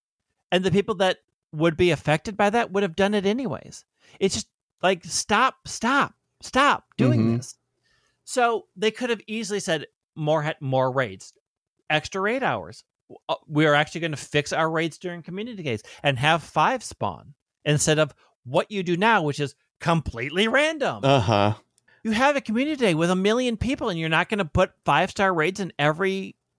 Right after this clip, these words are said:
Speaker 1: possible location?
Speaker 2: Right, right. And some people are like, "Who raids during community day?" But the answer is plenty of
Speaker 1: Everybody.
Speaker 2: people. Yep.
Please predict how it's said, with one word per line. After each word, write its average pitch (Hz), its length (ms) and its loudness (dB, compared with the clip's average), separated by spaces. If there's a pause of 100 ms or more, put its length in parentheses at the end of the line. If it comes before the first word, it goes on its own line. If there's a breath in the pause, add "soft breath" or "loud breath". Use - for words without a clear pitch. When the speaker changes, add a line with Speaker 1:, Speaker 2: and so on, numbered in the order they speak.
(360)
Speaker 1:
possible 175 500 0
location? 156 680 -4
Speaker 2:
Right, 165 320 4 (280)
right. 165 200 4
And 156 120 6
some 202 140 4
people 170 220 4
are 151 80 8
like, 135 220 4
"Who 156 120 4
raids 139 300 2
during 127 180 4
community 135 400 4
day?" 104 160 4 (100)
But - 180 2
the 127 100 4
answer 139 260 4
is 123 80 2
plenty 113 340 2
of 320 60 8
Speaker 1:
Everybody. 262 400 4
Speaker 2:
people. - 200 -18
Yep. 107 300 4